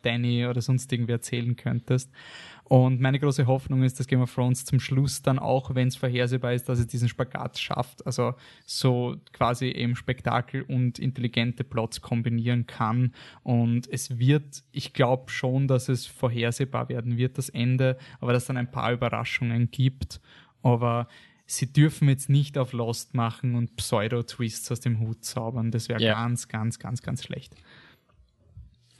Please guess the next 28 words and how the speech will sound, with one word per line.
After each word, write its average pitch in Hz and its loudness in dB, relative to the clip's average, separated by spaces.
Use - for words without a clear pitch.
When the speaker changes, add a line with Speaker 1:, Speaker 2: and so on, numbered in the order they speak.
Speaker 1:
Okay, 208 6
dann 214 0
beenden 147 0
wir 147 0
den 160 0
Podcast, 143 -2
würde 165 2
ich 170 -2
sagen. 196 -2
Äh, 131 4
danke, 123 -2
Joey, 190 2
für 139 2
die 127 -2
Teilnahme 139 0
und 135 0
die 123 2
Gedanken. 123 -2
Kannst 156 2
du 156 2
nochmal 151 4
sagen, 147 0
wo 151 0
dich 139 -6
die - -6
Leute 139 -2
finden 147 4
können? 123 -2